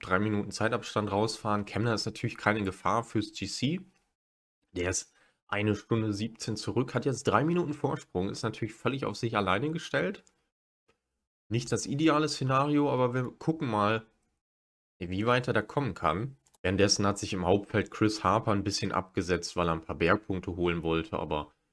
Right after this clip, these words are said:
ansonsten übernimmt Ineos hier die Führung. Wir warten dahinter aufmerksam, was denn so passiert. Das Hauptfeld hat sich ein bisschen zerteilt,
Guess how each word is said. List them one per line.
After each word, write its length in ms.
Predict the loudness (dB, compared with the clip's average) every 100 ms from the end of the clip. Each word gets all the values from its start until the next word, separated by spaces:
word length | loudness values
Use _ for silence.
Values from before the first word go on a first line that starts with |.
| _ -14
ansonsten 560 | -14 -6 -6 -6 -8
übernimmt 480 | -6 -4 -4 -6 -8
Ineos 500 | -8 -4 -2 -2 -2
hier 80 | -4
die 100 | -4
Führung. 560 | -2 4 6 6 4 -2
Wir 140 | 2
warten 320 | 2 2 2
dahinter 400 | 0 0 -4 -2
aufmerksam, 640 | -2 -2 0 -2 0 -2 -2
was 180 | -2
denn 140 | -4 -4
so 100 | -6
passiert. 600 | -4 -6 -4 2 2 2 -4 _ _ _ _ _
Das 100 | -2
Hauptfeld 360 | -2 0 0 0
hat 160 | -4 -8
sich 160 | -10
ein 60 | -4
bisschen 320 | -2 -2 -6
zerteilt, 720 | -6 -8 0 4 4 4 -2